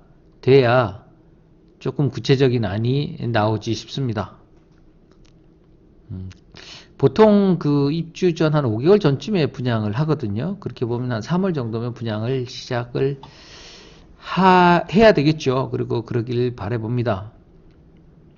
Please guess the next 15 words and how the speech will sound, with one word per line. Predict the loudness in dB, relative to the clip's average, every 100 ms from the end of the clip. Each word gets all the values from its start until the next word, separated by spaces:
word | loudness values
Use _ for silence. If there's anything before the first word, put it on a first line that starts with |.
| _ -20 -20 -20 -20 -20
근데 | -6 0
이건 | 2 4
어디까지나 | 4 2 2 2 4 2 2 0
현재 | -2 0 0
상황에 | 2 2 2 -2
비춰본, | -2 0 2 0 -2 -4
어, | -4
저의 | -2 2 4 4
예상이기 | 2 -2 -2 -2 -2 -4 -4 -6
때문에 | -4 -4 -4 -6 -6
확정된 | -6 -6 -4 -4 -4
것은 | -6 -6
아님을 | -6 -4 -4 -6
분명히 | -4 -2 -2
말씀드리고요. | -2 -4 -6 -4 -2 -2 0 -2 -4